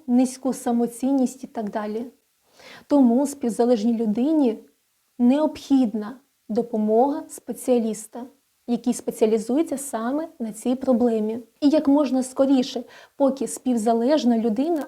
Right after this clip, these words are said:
не перетворить саму себе на людину бежевого рівня, що часто і відбувається.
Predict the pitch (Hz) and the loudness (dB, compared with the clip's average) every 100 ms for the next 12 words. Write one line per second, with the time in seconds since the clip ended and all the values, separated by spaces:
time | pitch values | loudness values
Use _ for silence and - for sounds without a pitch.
0 | - 254 254 277 277 277 269 247 - - | -2 0 0 2 2 2 2 2 0 -4
1 | 262 262 247 220 - 262 349 254 226 254 | 0 2 2 0 0 2 4 4 0 -4
2 | - _ - - 254 247 240 208 247 339 | -14 _ -20 -4 0 2 2 2 2 2
3 | 349 269 202 226 247 240 247 226 240 226 | 2 0 0 2 2 2 0 2 0 0
4 | 220 214 240 - _ _ _ _ - - | -2 -4 -8 -12 _ _ _ _ -14 0
5 | 311 359 - - 240 269 - 294 - 240 | 0 0 -8 -4 -2 -2 -2 -6 -4 0
6 | 240 214 220 220 220 214 214 - - | 0 0 0 0 -2 -2 -6 -8 -18